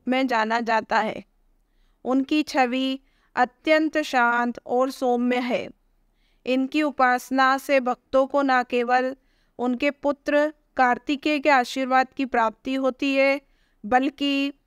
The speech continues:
स्वयं माँ दुर्गा की कृपा भी प्राप्त होती है। स्कंद माता की मूर्ति में आप देखेंगे कि माँ अपने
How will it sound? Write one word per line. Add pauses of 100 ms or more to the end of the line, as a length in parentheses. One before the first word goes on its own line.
(160)
स्वयं
माँ
दुर्गा
की
कृपा
भी (380)
प्राप्त
होती
है। (1800)
स्कंद
माता
की
मूर्ति
में (360)
आप
देखेंगे
कि (120)
माँ (340)
अपने